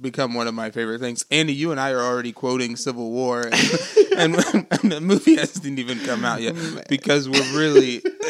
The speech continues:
Speaker 1: the end of the day, we're just, we're just a couple of misfit
Speaker 2: We're,
Speaker 1: losers.
Speaker 2: we're just a bunch, yeah, it's great,
Speaker 1: <laughs> But,
Speaker 2: man. It's
Speaker 1: but,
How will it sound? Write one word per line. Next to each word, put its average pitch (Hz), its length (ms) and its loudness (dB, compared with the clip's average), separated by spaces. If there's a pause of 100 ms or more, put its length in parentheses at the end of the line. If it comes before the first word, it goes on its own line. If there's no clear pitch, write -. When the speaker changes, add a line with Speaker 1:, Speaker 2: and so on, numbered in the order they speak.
(160)
Speaker 1:
the - 300 4
end 214 100 4
of 180 220 -2
the 180 80 -2
day, 160 420 0 (400)
we're 156 160 0
just, - 460 -6 (460)
we're 127 140 -4
just 123 280 -8
a 120 60 -10
couple 113 460 -8
of 104 60 -10
misfit 262 540 -10
Speaker 2:
We're, 214 140 -4
Speaker 1:
losers. 202 460 0
Speaker 2:
we're 196 120 6
just 175 280 2
a 165 60 -4
bunch, 156 240 0
yeah, 147 260 0
it's - 340 4
great, 151 300 4
Speaker 1:
<laughs> - 20 6
But, 151 140 4
Speaker 2:
man. 143 200 4
It's 147 200 -4
Speaker 1:
but, 135 60 -6